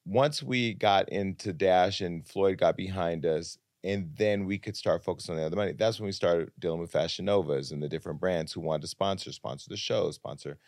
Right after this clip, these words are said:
content. And then our audience was growing because I was on Love and Hip Hop. I was on, uh, podcast was booming.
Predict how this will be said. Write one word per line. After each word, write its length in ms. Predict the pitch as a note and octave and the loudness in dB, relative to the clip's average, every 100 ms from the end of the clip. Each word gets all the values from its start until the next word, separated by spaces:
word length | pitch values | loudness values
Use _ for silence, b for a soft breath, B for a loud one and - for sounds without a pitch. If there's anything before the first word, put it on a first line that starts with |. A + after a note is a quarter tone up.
| b b b | b b b
content. 460 | - G#2 G2 F#2 - | -2 0 0 -2 -2
And 180 | F#2+ G2 | 0 0
then 260 | F#2+ F#2 _ _ _ | 0 -2 _ _ _
our 180 | D#2 E2 - | 2 4 4
audience 400 | C#3 C#3 G#2 F2 | 4 4 0 -4
was 140 | D#2 | -4
growing 500 | - C#2+ D2 D#2+ G#2 _ | -2 0 0 -2 -6 _
because 200 | - F#2+ | -14 -2
I 60 | E2+ | 0
was 140 | D2 E2 | 0 -2
on 160 | D#2+ | 0
Love 140 | D#2 D2 | 0 -2
and 80 | E2+ | -4
Hip 140 | D#2 | -2
Hop. 340 | E2+ E2 - - | 2 2 0 -4
I 60 | D2+ | -4
was 180 | D2+ D#2 | -4 -4
on, 420 | C#2+ C#2+ - - - | -2 -2 -6 -12 -10
uh, 320 | B1+ B1 G#1 - _ - - _ _ _ - | -6 -4 -6 -8 _ -20 -20 _ _ _ -6
podcast 560 | D2 D2 - D2+ D#2 - | -2 -2 2 2 0 -4
was 120 | D2 _ _ | -18 _ _
booming. 420 | - D#2+ D#2+ D#2+ | -6 -4 -4 -6